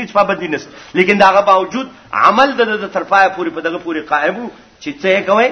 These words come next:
مساوات یې کاوه. بیا به دعا وکړو، یا الله، مساوات خو مې وکړئ په دغه د احکامو تر حد، دا خو مې په وسه فرض. لیکن د زړه د میلان، دا یو غیر اختیاري شی دی. ول هغه خو ما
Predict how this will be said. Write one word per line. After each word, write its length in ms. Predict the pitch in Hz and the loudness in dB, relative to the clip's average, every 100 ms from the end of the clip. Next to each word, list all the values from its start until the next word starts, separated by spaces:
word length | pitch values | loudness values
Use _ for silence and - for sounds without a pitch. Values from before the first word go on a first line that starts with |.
| - - | -4 -12
مساوات 600 | 131 143 143 147 165 165 | -6 -4 2 4 4 2
یې 80 | 143 135 | -2 -2
کاوه. 240 | 131 117 - - 117 | 0 0 -6 -20 -6
بیا 160 | 147 | -2
به 120 | 156 | -2
دعا 220 | 156 160 175 | 0 4 4
وکړو، 360 | 185 180 175 | 2 -2 -6
یا 120 | 175 175 | 0 0
الله، 320 | 185 214 196 - - - | 2 2 0 -6 -20 -16
مساوات 380 | 135 147 175 175 | -6 0 0 -2
خو 80 | 180 | -6
مې 120 | 170 | -2
وکړئ 260 | 190 208 269 - - _ | -2 -2 -6 -6 -16 _
په 80 | 113 | -10
دغه 280 | 123 139 151 - - - _ _ _ _ _ _ | -6 -2 -2 -4 -8 -20 _ _ _ _ _ _
د 120 | 147 | 0
احکامو 680 | 180 165 - - 180 185 175 | 0 0 -4 -2 2 2 0
تر 160 | 165 135 | -4 -6
حد، 180 | 113 104 - _ | -8 -14 -16 _
دا 100 | 143 | -6
خو 100 | 151 | -4
مې 60 | 160 | -6
په 60 | 147 | -4
وسه 260 | 147 139 | -4 -6
فرض. 280 | 127 139 143 - - - | -4 -2 -2 -4 -18 -8
لیکن 440 | 143 143 175 180 | -4 -2 -2 -2
د 60 | 175 160 | -2 2
زړه 200 | 185 226 - - - - 135 | 2 2 0 -12 -20 -14 -2
د 40 | |
میلان، 520 | 160 165 165 202 226 - - - - | 0 2 4 6 4 0 -14 -20 -20
دا 60 | - | -16
یو 80 | 101 101 | -16 -10
غیر 140 | 117 | -10
اختیاري 360 | 139 - 170 185 | -10 -8 -6 -6
شی 180 | - 208 | -8 -10
دی. 100 | 220 _ _ _ | -12 _ _ _
ول 120 | 110 | -10
هغه 140 | 107 117 | -10 -10
خو 120 | 135 | -6
ما 160 | 156 | -2